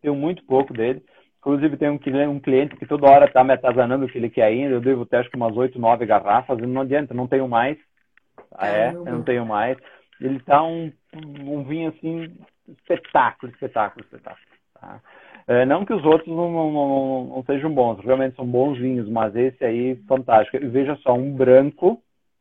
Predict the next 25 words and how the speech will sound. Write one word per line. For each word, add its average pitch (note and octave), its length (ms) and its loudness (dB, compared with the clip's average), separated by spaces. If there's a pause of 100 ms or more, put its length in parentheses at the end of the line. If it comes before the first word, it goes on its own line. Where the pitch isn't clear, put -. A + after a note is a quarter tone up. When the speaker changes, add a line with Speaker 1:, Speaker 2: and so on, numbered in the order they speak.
(120)
Speaker 2:
Sim. A#3+ 280 4 (640)
Speaker 1:
de B2+ 160 0
treze A#2 480 0
Speaker 2:
De B2+ 60 8
Speaker 1:
anos. G#2 280 0 (480)
Speaker 2:
guarda, F#3 640 -2
exatamente. D#3+ 760 -6
Speaker 1:
Um G3 120 0
branco C3 340 -2
Speaker 2:
E F4 80 4
Speaker 1:
de E4+ 60 6
Speaker 2:
aí - 120 6
Speaker 1:
guarda. - 260 8
Speaker 2:
é, - 20 2
e D4 80 2 (360)
é - 100 -4 (160)
interessante, D#4 800 2
né? C4 100 2
Porque C4 180 -2
as C#4+ 140 0
pessoas C#4+ 480 2 (100)
têm D4 240 4
essa B3+ 220 -4
falsa A#3 720 -2
ideia G3+ 600 -4